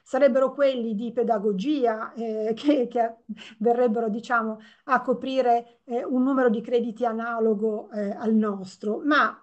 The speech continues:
eh, il, il discorso è invece che, eh, noi dovremmo poter pensare, immaginare,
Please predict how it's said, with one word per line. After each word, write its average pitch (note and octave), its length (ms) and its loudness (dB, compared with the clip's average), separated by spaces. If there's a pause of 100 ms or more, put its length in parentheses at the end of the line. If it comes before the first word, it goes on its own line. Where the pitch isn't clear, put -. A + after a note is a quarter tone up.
(360)
eh, - 240 -6
il, C4+ 200 -2 (100)
il C4 80 -2
discorso E4 500 -4
è B3+ 60 2
invece B3 480 0
che, A#3 320 0
eh, A#3 160 -6
noi C#4 200 0
dovremmo A#3 640 0
poter C4+ 460 2
pensare, A3+ 500 0
immaginare, D4+ 800 -2